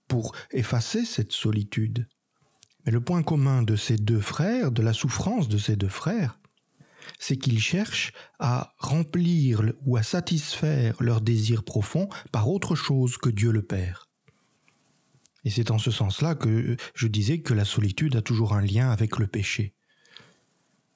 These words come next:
On peut s'éloigner de Dieu, on peut se détourner de lui, de lui,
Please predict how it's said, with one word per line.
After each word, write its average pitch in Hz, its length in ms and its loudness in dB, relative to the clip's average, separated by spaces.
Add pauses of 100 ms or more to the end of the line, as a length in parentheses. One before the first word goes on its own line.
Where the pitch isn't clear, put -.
(400)
On 110 100 0
peut 131 140 0
s'éloigner 127 540 2
de 104 160 2
Dieu, 117 240 2
on 139 100 2
peut 127 140 -2
se 117 100 0
détourner 123 540 2
de 107 100 2
lui, 151 300 2 (200)
de 117 80 2
lui, 127 260 2